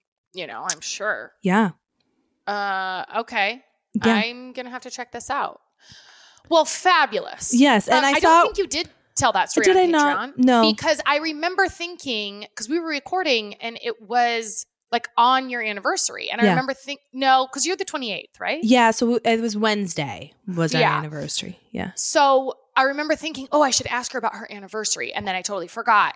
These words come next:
Speaker 2: I
Speaker 1: And I
Speaker 2: forgot
Speaker 1: wouldn't
Speaker 2: to
Speaker 1: remember
Speaker 2: mention it.
Speaker 1: if,
Speaker 2: Yeah.
Speaker 1: yeah. So
Speaker 2: So
Speaker 1: that's a
Speaker 2: we
Speaker 1: real
Speaker 2: didn't
Speaker 1: cute
Speaker 2: do
Speaker 1: story
Speaker 2: anything.
Speaker 1: about
Speaker 2: We
Speaker 1: Ben.
Speaker 2: just got the, we just got takeout. We, um, Ben had swim lesson, so we got some rosé at swim lesson, and then I, s-, we munched on the snacks that we brought for the kids. We had, like,
Speaker 1: Mm-hmm.
Speaker 2: string cheese,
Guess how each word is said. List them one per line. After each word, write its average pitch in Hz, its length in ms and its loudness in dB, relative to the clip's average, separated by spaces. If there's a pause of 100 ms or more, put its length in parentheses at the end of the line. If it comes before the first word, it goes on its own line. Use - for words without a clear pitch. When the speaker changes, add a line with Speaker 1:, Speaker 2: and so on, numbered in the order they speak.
(120)
Speaker 2:
I 202 80 0
Speaker 1:
And 208 80 0
I 196 40 -4
Speaker 2:
forgot 202 220 2
Speaker 1:
wouldn't - 140 -4
Speaker 2:
to 196 100 -2
Speaker 1:
remember 202 320 4
Speaker 2:
mention 196 240 2
it. 156 220 0
Speaker 1:
if, - 120 -18
Speaker 2:
Yeah. 208 240 0
Speaker 1:
yeah. 233 280 2 (240)
So - 160 -8
Speaker 2:
So 339 60 2
Speaker 1:
that's 339 120 6
a - 20 6
Speaker 2:
we 330 60 6
Speaker 1:
real 311 80 4
Speaker 2:
didn't 349 240 4
Speaker 1:
cute 403 100 -6
Speaker 2:
do 349 60 2 (140)
Speaker 1:
story - 80 0
Speaker 2:
anything. 330 300 2
Speaker 1:
about 302 80 -4
Speaker 2:
We 302 80 0
Speaker 1:
Ben. 240 60 -2
Speaker 2:
just 285 200 -2
got 302 220 2
the, 277 300 2
we 262 80 0
just 269 200 -4
got 285 180 2
takeout. 254 840 2
We, 226 260 0
um, 196 500 2 (1080)
Ben 269 200 4
had 262 200 4
swim 269 360 2
lesson, 254 480 4
so 254 100 4
we 226 120 4
got 220 200 4
some 226 280 2
rosé 220 480 4
at 214 140 2
swim 208 380 4
lesson, 208 400 2
and 196 160 2
then 185 160 0
I, 196 300 -4
s-, - 240 -2
we 208 240 -2
munched 208 400 2
on 190 160 2
the 185 80 -2
snacks 190 320 0
that 185 100 0
we 185 60 0
brought 180 260 0
for 180 60 -8
the 175 80 -6
kids. 180 480 0
We 175 60 -2
had, 175 120 -4
like, 170 120 -8
Speaker 1:
Mm-hmm. - 240 2
Speaker 2:
string 180 320 -2
cheese, 170 640 0